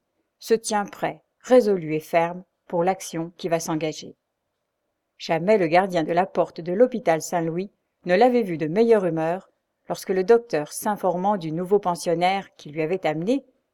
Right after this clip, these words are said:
s'écria : « Alors, notre gaillard a passé une bonne nuit ? » « Excellente, monsieur le docteur. Si j'en juge par le teint reposé, les yeux calmes,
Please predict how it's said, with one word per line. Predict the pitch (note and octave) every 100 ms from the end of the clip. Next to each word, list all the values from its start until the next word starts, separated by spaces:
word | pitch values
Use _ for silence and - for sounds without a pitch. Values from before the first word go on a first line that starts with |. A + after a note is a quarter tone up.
| _
s'écria : « | - F#3 - E3+ C#3+ - _ _ _ _ _ _ _ _ _ _
Alors, | A#3 A3+ E3 D3+
notre | D#3 D#3 E3+
gaillard | E3 E3 E3+ E3
a |
passé | E3+ F3 -
une | F#3
bonne | F#3 A3+
nuit ? » « | B3+ F4+ - _ _ _ _ _ _ _ _ _ -
Excellente, | - - F3+ D4 D#4 B3+
monsieur | F3+ -
le | D#3+
docteur. | D#3+ - F3 D#3 D3+ _ _ _ _
Si | - D3+
j'en | D#3+
juge | D#3+ A3 A#3
par | - D#3+
le | D#3+
teint | - G#3
reposé, | F3 E3 E3+ E3 F3 C4 C#4+ C#4
les | F#3+ D#3 D3 D3
yeux | D#3+ D#3 -
calmes, | A3 B3 C#4 C#4